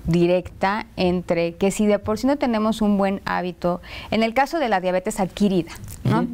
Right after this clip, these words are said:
Speaker 1: Este, pues, eh, lamentablemente nuestros hábitos no fueron buenos, eh, este, abusamos del consumo de grasas, azúcares y de tal, o cero actividad física, adquirimos la diabetes. Entonces, si ya de por sí yo no tengo esta,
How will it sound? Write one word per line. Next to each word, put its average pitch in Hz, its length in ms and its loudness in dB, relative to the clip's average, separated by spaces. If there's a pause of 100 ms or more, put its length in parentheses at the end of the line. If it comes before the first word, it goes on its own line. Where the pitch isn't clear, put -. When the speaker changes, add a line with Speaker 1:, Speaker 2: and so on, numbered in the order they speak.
(200)
Speaker 1:
Este, 170 480 -2 (100)
pues, 180 300 -2 (480)
eh, 185 200 2
lamentablemente 185 720 -2
nuestros 180 300 -2
hábitos 170 240 0
no 175 140 0
fueron 208 240 4
buenos, 277 800 2
eh, 185 220 0
este, 175 420 0
abusamos 180 680 0
del 170 140 0
consumo 175 680 2
de 143 440 -2
grasas, 175 680 0
azúcares 160 560 -6
y 175 140 -6
de 165 80 -2
tal, 262 320 0 (280)
o 175 140 -2
cero 190 460 2 (280)
actividad 170 400 -4
física, 262 640 0 (1040)
adquirimos 190 640 0 (100)
la 180 220 2
diabetes. 160 680 -6 (320)
Entonces, 214 260 2
si 240 80 0
ya 311 140 4
de 427 60 -2
por 262 200 0
sí 254 180 -2
yo 269 100 2
no 262 120 0
tengo 254 320 -2
esta, 247 380 0